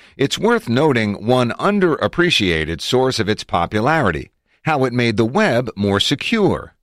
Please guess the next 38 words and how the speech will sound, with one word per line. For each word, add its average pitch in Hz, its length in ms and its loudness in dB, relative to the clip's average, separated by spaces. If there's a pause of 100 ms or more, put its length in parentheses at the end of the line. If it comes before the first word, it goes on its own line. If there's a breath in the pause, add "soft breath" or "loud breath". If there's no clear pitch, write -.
(580)
Google 196 360 2
developers 107 680 2
didn't 101 260 0
invent 87 380 -2
every 135 480 0
improvement 82 680 -2
that 85 140 -2
made 87 300 -2
Chrome 110 380 0
a 85 60 0
more 107 300 0
secure 107 640 0
alternative 82 800 0
to 92 160 0
established 101 720 -2
competitors 87 720 -2
like 76 260 0
Internet 82 380 -2
Explorer 104 680 0
and 80 180 -4
Safari 107 560 2
when 80 200 -4
it 71 80 -8
debuted, 78 580 -2 (360 loud breath)
but 123 160 0
they 131 160 4
did 214 420 2
architect 92 640 0
the 85 80 -2
service 82 500 -2
to 101 120 -6
combine 95 500 0
crucial 185 520 0
components 98 720 0
in 107 160 0
a 107 60 2
new 147 240 2
way, 113 480 0